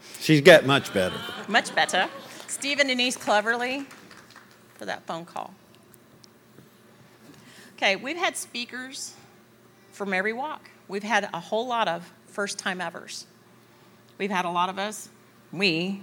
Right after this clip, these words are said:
Speaker 2: Jimmy and I, speaking for ourselves, and apparently Tyler is really good at keeping about how old we all are.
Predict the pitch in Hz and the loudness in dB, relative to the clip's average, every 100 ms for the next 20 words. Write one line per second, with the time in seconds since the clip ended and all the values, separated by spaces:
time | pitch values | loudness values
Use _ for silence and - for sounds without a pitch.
0 | - 190 180 160 - 220 - 196 196 190 | -10 -8 -4 4 4 4 -8 -10 -8 -6
1 | 190 180 175 190 185 170 170 - 202 190 | -4 -2 -2 -2 -6 -8 -8 -6 -6 -4
2 | 190 190 185 190 175 196 185 180 185 - | -2 0 0 0 -4 -6 -4 -6 -8 -18
3 | - - 214 190 - 202 185 180 180 180 | -20 -6 -2 -2 -4 -8 -4 2 4 4
4 | - 190 185 185 185 175 175 170 175 185 | 0 -2 0 0 -2 -2 0 2 4 6
5 | 175 202 | 4 2